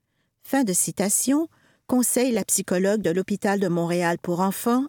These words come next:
Catherine Langlois. Que faire si un proche déprimé se confie à l'I A ? Ce n'est pas parce qu'une personne cherche de l'aide auprès de chat G P T qu'elle est plus à risque de se suicider,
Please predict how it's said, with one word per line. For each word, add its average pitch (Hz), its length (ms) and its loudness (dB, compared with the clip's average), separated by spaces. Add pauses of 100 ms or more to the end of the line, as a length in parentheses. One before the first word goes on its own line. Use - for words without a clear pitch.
Catherine 254 440 0
Langlois. 196 600 0 (2500)
Que 302 120 0
faire 302 400 0
si - 220 0
un 202 80 0
proche 285 300 0
déprimé 214 560 2
se - 160 0
confie 226 500 0 (100)
à 220 120 2
l'I 214 300 2
A ? 165 200 -2 (1200)
Ce - 180 -2
n'est 240 160 2
pas 311 180 0
parce 240 220 -2
qu'une 214 180 2
personne 240 460 2
cherche 220 340 0
de 180 160 2
l'aide 196 320 2
auprès 196 320 0
de 180 140 0
chat 185 260 0
G 156 140 -2
P 196 180 -2
T 277 260 0
qu'elle 185 200 -2
est 170 120 0
plus 226 220 0
à 202 80 2
risque 185 340 0
de 170 140 0
se 165 160 -2
suicider, 233 720 0